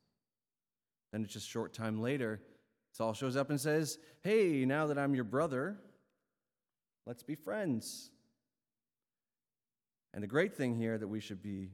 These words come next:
encouraged by is the disciples in a short time said, "Sure, come join our lunch table." That's grace.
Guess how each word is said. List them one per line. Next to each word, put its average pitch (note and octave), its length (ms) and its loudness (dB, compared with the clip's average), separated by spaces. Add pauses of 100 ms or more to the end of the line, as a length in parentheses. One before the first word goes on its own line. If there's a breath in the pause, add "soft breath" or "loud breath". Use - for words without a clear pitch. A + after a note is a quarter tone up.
encouraged G#2+ 480 -4
by G2 220 -2
is G2 160 -6
the G#2 80 -12
disciples C3 640 -6 (1040 soft breath)
in A2 100 2
a A2 40 2
short C3 320 0
time G#2 300 0
said, G2 340 -6 (400)
"Sure, G#2 340 -6 (320)
come A#2+ 160 -4
join A#2+ 220 2
our A#2+ 100 4
lunch A2+ 260 0
table." G2+ 380 -4 (1500)
That's - 220 -10
grace. - 600 -6